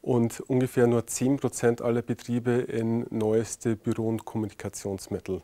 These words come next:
Das sind quasi Technologien, die es erleichtert haben oder erlaubt haben, dass die Beschäftigten im Homeoffice gut zusammenarbeiten.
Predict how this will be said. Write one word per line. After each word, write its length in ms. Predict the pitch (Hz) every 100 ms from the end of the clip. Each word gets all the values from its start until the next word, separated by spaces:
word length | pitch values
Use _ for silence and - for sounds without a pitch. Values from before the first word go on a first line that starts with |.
| -
Das 220 | 98 -
sind 200 | 120 -
quasi 340 | 113 110 117
Technologien, 840 | - 113 110 107 101 - 131 139 127 - - - - _
die 80 | 117
es 140 | 104
erleichtert 580 | - 104 104 127 - -
haben 260 | 113 117 113
oder 180 | 101 98
erlaubt 440 | 95 110 - -
haben, 280 | 120 117 113
dass 260 | 110 -
die 180 | - 110
Beschäftigten 600 | 104 - 110 - 120 -
im 180 | 101 95
Homeoffice 720 | 98 104 98 92 - 98 -
gut 180 | - 110
zusammenarbeiten. 1080 | - - 107 95 98 98 92 90 87 95